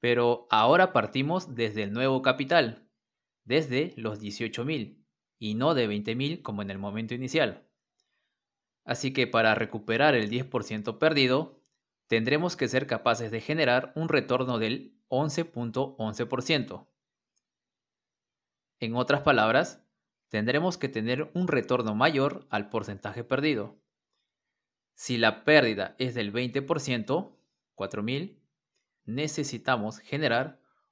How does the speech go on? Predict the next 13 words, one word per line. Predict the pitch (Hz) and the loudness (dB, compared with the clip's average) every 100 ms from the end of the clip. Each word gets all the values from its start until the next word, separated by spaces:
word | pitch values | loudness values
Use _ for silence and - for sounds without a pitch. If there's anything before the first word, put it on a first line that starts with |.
| - | -8
un | 151 | -2
retorno | 190 139 - 131 147 202 | 2 2 4 2 0 -4
del | 143 107 | -4 -4
veinticinco | 104 104 104 101 127 117 123 | -4 -6 -10 -10 -8 -6 -6
por | 143 | -4
ciento. | 147 156 - - _ _ _ _ _ _ _ _ _ _ _ _ | -4 -6 -8 -18 _ _ _ _ _ _ _ _ _ _ _ _
Lo | 120 113 | -2 0
podemos | 120 127 165 151 | 2 2 0 -4
expresar | 135 - 110 131 170 196 | -8 -8 -2 2 2 2
con | 139 156 | -6 -4
la | 160 | -4
siguiente | 113 107 104 | -4 -6 -4
fórmula. | 107 127 104 90 - | 2 2 2 -8 -14